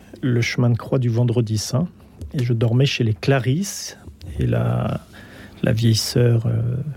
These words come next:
pleine de sagesse, m'avait suggéré d'aller vivre le chemin de croix avec, euh,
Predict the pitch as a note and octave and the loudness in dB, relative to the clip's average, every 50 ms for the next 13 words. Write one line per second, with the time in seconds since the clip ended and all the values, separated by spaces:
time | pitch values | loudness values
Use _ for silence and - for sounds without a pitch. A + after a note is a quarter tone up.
0 | - - - - B2+ C3 C3 A#2 A#2 A2 - B2+ A#2+ A2 A#2+ D#3 F#3 G3 - - | -12 -6 0 2 4 4 4 4 4 2 2 2 4 4 4 4 4 2 0 0
1 | C3+ B2 A#2+ A2 A#2 A#2+ B2 B2 A#2 A2 - - - B2 A2+ G#2+ A2 G#2+ G#2 C3 | 2 2 2 2 2 2 4 4 2 0 -2 -2 -2 0 2 2 2 4 4 4
2 | C3 B2 A2+ A2+ A#2 A#2 A#2+ B2 A#2 A2 A2 A#2 A#2+ A2 A2+ A#2+ A#2 A#2 A#2 A2 | 4 4 4 4 4 4 4 4 4 2 0 -2 -2 0 0 0 2 2 0 0
3 | G#2+ - - A#2+ A#2 A2+ - - - C#3+ D#3 D3+ C3 A#2+ G#2+ - - - - - | 0 0 0 0 0 0 0 0 0 2 2 2 2 0 0 -2 -2 -2 -2 -2
4 | - | -2